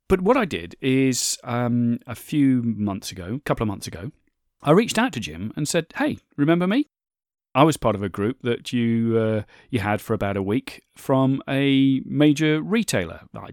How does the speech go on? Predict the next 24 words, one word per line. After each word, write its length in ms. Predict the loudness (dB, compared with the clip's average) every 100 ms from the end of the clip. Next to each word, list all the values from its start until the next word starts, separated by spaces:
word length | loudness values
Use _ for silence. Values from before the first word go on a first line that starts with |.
| -8
won't 200 | -6 -6
mention 260 | -10 -10 -10
the 60 |
retailer 420 | -10 -10 -10 -10 -8
here. 240 | -8 -8 _ _ _ _ -4
And 220 | 2 2 2
he'd 280 | 2 0
had 460 | -2 -2 0 0 -4
three 260 | -10 -10 -6
or 40 |
four 220 | -2 -2
groups 520 | -2 -8 -6 -12 -12 _ _
from 220 | -12 -10
that 160 | -10
retailer. 540 | -16 -16 -14 -16 -18 -20 _ _ _ _ -8
And 300 | 0 2 0
he, 340 | -2 -4 -4 -10 _ _ _
boy, 200 | -2 0
did 140 | -2 -12
he 180 | -14 -16
ever 280 | -14 -14
open 220 | -14 -14 -16
our 160 | -14
eyes. 360 | -14 -14 -16